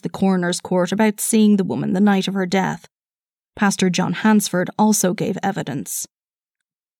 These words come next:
Colin Howell and Hazel Buchanan were also called to give their accounts of the night, with Colin also giving details of the course of their marriage.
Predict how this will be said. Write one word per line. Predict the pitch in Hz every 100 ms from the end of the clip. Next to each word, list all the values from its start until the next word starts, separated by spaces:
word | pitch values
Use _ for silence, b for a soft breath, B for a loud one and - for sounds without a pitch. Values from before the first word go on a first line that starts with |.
| _ _
Colin | - 214 196
Howell | 196 226 208 202 208
and | - 202
Hazel | 196 196 185
Buchanan | 185 180 175 - 240 196 196
were | 196
also | 214 214 - 196
called | - - -
to | - - 202
give | 190 175
their | 214 202
accounts | 180 - - 170
of | -
the | -
night, | 175 107 - - _ _ _ _ _ _ -
with | 208 202
Colin | - 233 220 202 196
also | 214 214 196 185
giving | 180 170 175
details | 196 - 190 175
of | - 170
the |
course | 175 196 185 -
of | 180
their | - -
marriage. | 196 196 196 220 - -